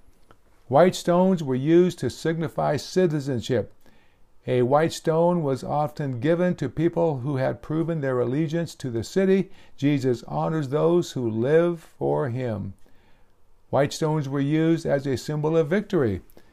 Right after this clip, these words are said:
They were given to those who had won a victory in one of the ancient games. These white stones were called tessera, and they allowed the owner free access to all public entertainment.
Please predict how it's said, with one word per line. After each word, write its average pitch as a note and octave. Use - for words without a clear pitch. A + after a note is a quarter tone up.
They C#3
were C#3+
given E3
to E3+
those D#3+
who E3+
had D3+
won D3+
a D3+
victory C#3
in D3
one C#3+
of C#3
the D#3
ancient C#3
games. D#3+
These F3
white E3
stones F3+
were D3
called D3+
tessera, C#3+
and C#3+
they D3+
allowed E3
the E3+
owner E3
free D#3+
access D#3
to C3+
all C#3+
public C#3
entertainment. A#2